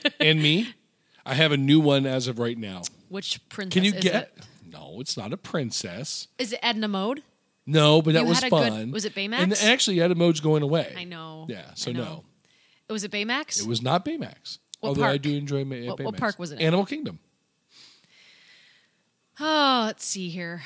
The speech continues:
Speaker 1: Oh, oh, Kevin.
Speaker 2: Kevin.
Speaker 1: Kevin, absolutely.
Speaker 2: Kevin was
Speaker 1: Yeah.
Speaker 2: awesome. I enjoyed that.
Speaker 1: Oh, yeah. I always, I just really appreciate the ones that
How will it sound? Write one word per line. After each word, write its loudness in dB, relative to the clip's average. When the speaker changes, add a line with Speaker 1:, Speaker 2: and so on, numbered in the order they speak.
Speaker 1:
Oh, 6
oh, 2
Kevin. -2
Speaker 2:
Kevin. -8
Speaker 1:
Kevin, -2
absolutely. -6
Speaker 2:
Kevin -6
was -10
Speaker 1:
Yeah. -2
Speaker 2:
awesome. -4
I -4
enjoyed -4
that. -16
Speaker 1:
Oh, -8
yeah. -10
I 4
always, 0
I -4
just -8
really -6
appreciate -6
the -8
ones -8
that -8